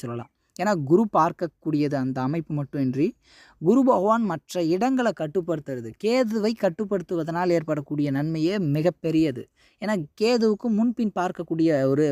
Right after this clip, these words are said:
மூன்றாம் பார்வைன்னு சொல்லுவாங்க. அப்போ மூன்றாம் பார்வை அவங்க ராசிக்கு, கன்னி கடக ராசி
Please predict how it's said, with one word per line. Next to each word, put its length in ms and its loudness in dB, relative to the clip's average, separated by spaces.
மூன்றாம் 400 0
பார்வைன்னு 340 -2
சொல்லுவாங்க. 360 -4
அப்போ 160 -6
மூன்றாம் 420 2
பார்வை 320 0
அவங்க 240 0
ராசிக்கு, 440 -8
கன்னி 280 4
கடக 320 2
ராசி 260 -2